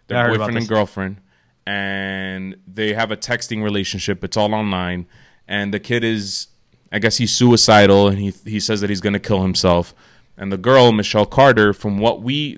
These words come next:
Speaker 1: what we were told from the media and so on and so forth, was that she encouraged him to get back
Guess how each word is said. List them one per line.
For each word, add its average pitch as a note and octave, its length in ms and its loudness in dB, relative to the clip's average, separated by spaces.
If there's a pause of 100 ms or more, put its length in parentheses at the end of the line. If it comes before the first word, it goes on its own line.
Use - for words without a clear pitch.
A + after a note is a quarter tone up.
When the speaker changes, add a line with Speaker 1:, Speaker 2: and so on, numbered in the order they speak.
(140)
Speaker 1:
what A2 180 -6
we C3 180 -4
were D3+ 180 -2
told A#2+ 480 2
from G2+ 180 -10
the G2 60 -6
media G#2 420 -2
and F2+ 100 -14
so G#2 160 -6
on G#2 100 -6
and G2+ 80 -8
so G#2 200 -2
forth, F2 340 -6 (400)
was G#2 220 -4
that G#2 100 -4
she A2+ 580 -6 (120)
encouraged A2+ 640 -2
him G#2 80 -8
to - 100 -12
get F#2+ 220 -6
back G#2 260 -2